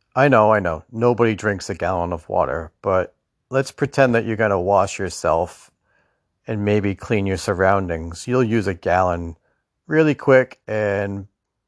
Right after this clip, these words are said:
probably drink the last quarter of it.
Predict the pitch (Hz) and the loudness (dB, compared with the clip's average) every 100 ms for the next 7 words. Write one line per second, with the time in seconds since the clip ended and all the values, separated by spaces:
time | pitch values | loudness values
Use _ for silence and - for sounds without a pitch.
0 | _ _ _ - 113 120 110 110 98 95 | _ _ _ 2 4 6 2 -2 -4 -6
1 | 92 _ _ _ _ - 113 104 104 98 | -8 _ _ _ _ -8 -6 -4 0 2
2 | 85 - - - - - - - | 2 0 -10 -10 -10 -14 -18 -20